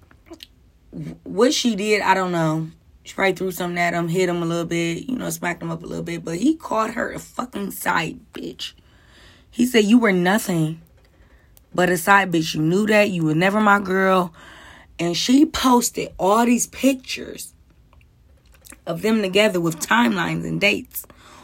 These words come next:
on them. And she was just trying to prove, like, well, we were more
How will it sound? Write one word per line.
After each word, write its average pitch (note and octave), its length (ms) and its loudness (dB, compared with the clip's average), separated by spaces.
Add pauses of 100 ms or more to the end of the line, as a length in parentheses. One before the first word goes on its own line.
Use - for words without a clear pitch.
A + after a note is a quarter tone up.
(160)
on F3 180 -6
them. - 200 -14 (1000)
And D#3+ 140 -4
she G#3+ 200 -6
was F#3+ 120 -10
just F#3 140 -10
trying E3+ 140 -2
to D#3+ 60 -6
prove, B3+ 600 -2
like, D#3+ 300 -4
well, D#3+ 160 -4
we F#3 140 0
were D#3 180 -2
more D#3+ 680 2